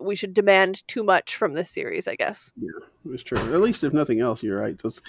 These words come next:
Speaker 2: some of the young guys haven't been through it and don't necessarily know, but they also don't know necessarily that they're supposed to be
Speaker 1: Right. <laughs>
Speaker 2: scared. So maybe we'll go and hope for that as well. Um, anyway, should be, you know, knock on wood and everything of that nature, but it should be a very full week of Cardinal baseball, and we look forward to talking to you about it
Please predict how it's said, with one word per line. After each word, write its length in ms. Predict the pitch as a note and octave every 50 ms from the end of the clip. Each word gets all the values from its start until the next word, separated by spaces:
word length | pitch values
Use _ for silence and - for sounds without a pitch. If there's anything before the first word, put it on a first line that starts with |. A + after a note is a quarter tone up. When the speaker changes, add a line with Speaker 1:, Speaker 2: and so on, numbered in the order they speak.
| - - - - - _ _
Speaker 2:
some 160 | - - C#3
of 80 | B2+
the 40 | A#2 A2+
young 160 | B2+ A#2+ A2+
guys 140 | G#2+ G#2+ -
haven't 440 | B2 A#2 A2+ A2+ G#2+ - - C#3+
been 200 | - A#2+ A2+ A2+
through 220 | G2+ - A2+ A2+ A2
it 60 | -
and 100 | - G2+
don't 140 | A2+ E2 F#2+
necessarily 340 | A2+ A2+ - - A2 G2+ G2+
know, 160 | A2+ A#2 G2
but 120 | G#2 - - _ _ _
they 80 | - D3
also 240 | G#3+ - - E3+ B2+ - _ _
don't 180 | - B2 B2+ - _
know 200 | D#3 C3 C3 B2+
necessarily 400 | A#2 B2 C3+ - - C3+ B2+ B2
that 120 | B2 C3 B2+
they're 80 | D3 B2+
supposed 300 | - - G3 F#3 - -
to 40 | -
be 40 | G#3+
Speaker 1:
Right. 260 | G#3 G3 F#3 - -
<laughs> 0 |
Speaker 2:
scared. 440 | - - - F4 - - - - -
So 120 | - - C4+
maybe 260 | B3 - C4+ - -
we'll 180 | C3 C3+ B2+ A#2+
go 340 | A#2+ B2 B2 A#2+ A#2+ A2+ - _ - - - - - - - -
and 140 | - B2 A#2
hope 220 | A2+ A#2 A2+ -
for 180 | - - G#2+ G#2
that 300 | - - G#2 G2+ - - -
as 200 | - - - -
well. 340 | A2 E2+ D2 E2 - - C3 - _ _
Um, 560 | - A#2+ A#2 A#2 A#2 A2+ A2 G#2+ G#2+ G#2+ - - _ _ _ -
anyway, 220 | G#3 G3 A#2+ G2+
should 200 | - - G3 G3
be, 300 | F#3+ G3 F#3 E3+ D#3+ - _ _ _ _ _ _ _ _ _ _ _ _ _ _ _ _
you 140 | - D#3+ D#3+
know, 120 | C#3 A#2+
knock 260 | A#2 A#2+ C3 C#3+ - -
on 160 | D3 C3 B2+
wood 240 | B2+ C3 C3+ C3 A#2
and 120 | G#2+ G#2+
everything 380 | A2+ A#2+ C3 B2 C3 B2 A#2+ A#2+
of 80 | A#2+ A#2
that 140 | B2 A2
nature, 360 | G#2+ A#2+ A#2+ A#2 - A#2+ A2 A2
but 300 | G2 A#2 A2 A2 G2 -
it 80 | F#2+
should 180 | - - B2 A2
be 160 | B2 B2 A#2+
a 140 | A2+ A2 A2
very 260 | A2 A2+ A#2 A#2 A#2+
full 380 | A#2+ - - B2 A#2+ A#2+ A#2+ A#2+
week 240 | A#2+ A#2+ A#2+ -
of 180 | - A2+ A2+ -
Cardinal 280 | - A#2+ A#2 G#2+ A#2 G#2+
baseball, 420 | G2+ A2 A#2 - - - G3 G3
and 80 | E3 A#2
we 100 | A2 G#2+
look 180 | - G2 - -
forward 260 | - A#2 G#2 G#2 F#2+
to 60 | G2+
talking 420 | - - G#2+ G#2 - G#2 G2+ G2 -
to 140 | - - G#2+
you 220 | A2 G#2 G2+ G2
about 240 | G2+ G2+ G#2 G2+ G#2
it 100 | G2 -